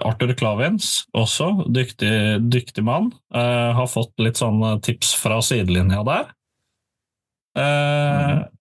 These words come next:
Speaker 1: alt i ånden av å slå deg, Martin. Så det
Speaker 2: Ja.
Speaker 1: er, eh, det er bare sunt for deg.
Speaker 2: Ja, og det som er litt drit nå, det er at jeg er sånn, <clears throat> litt sånn skurret i halsen også. <laughs> Så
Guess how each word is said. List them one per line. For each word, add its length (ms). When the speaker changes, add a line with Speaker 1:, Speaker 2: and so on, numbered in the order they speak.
Speaker 1:
alt 240
i 320
ånden 280
av 120
å 80
slå 340
deg, 200
Martin. 340
Så 480
det 120
Speaker 2:
Ja. 360
Speaker 1:
er, 40
eh, 300
det 180
er 40
bare 300
sunt 360
for 120
deg. 220
Speaker 2:
Ja, 140
og 100
det 140
som 140
er 80
litt 200
drit 340
nå, 100
det 80
er 60
at 80
jeg 120
er 140
sånn, 100
<clears throat> 200
litt 260
sånn 240
skurret 400
i 40
halsen 360
også. 260
<laughs> 1040
Så 100